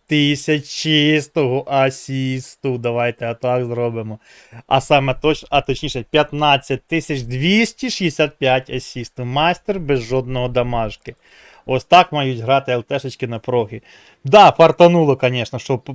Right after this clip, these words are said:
переграли так Л Т шку противника, що вона також помилилась, так, знаєте, але, як то кажуть, везе сильнішим і дуже крутий появи-, бу-, бій був, дуже приємно було на нього дивитися, знаєте, і те, що я говорив, як відлітає противник, просто отак от,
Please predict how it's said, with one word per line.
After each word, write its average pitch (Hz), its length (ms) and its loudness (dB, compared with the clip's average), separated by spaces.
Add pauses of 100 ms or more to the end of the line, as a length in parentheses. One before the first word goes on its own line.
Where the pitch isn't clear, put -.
переграли 143 540 6
так - 240 0
Л 127 120 0
Т 131 160 4
шку - 220 -8
противника, 233 760 4
що - 140 -6
вона 135 100 -2
також - 300 -4
помилилась, 143 560 -2
так, 131 240 0
знаєте, 135 460 -4
але, 117 460 -2 (600)
як 113 140 -6
то 117 100 -4
кажуть, 123 240 2
везе 131 300 2
сильнішим 151 600 -4
і 123 40 -6
дуже 127 280 -4
крутий 117 320 -6
появи-, 113 360 -4 (160)
бу-, 120 320 -10
бій 120 320 -6
був, 110 280 -8
дуже 117 500 -2 (320)
приємно 151 500 4
було 131 380 -2 (140)
на 135 180 -6
нього 123 240 -4
дивитися, 120 600 -4
знаєте, 117 420 -8 (360)
і 117 80 -8
те, 120 200 0
що - 120 -4
я 123 100 2
говорив, 123 540 0
як 135 360 0
відлітає 135 520 2
противник, 127 600 -6
просто 117 400 -10
отак 110 360 -8
от, - 100 -12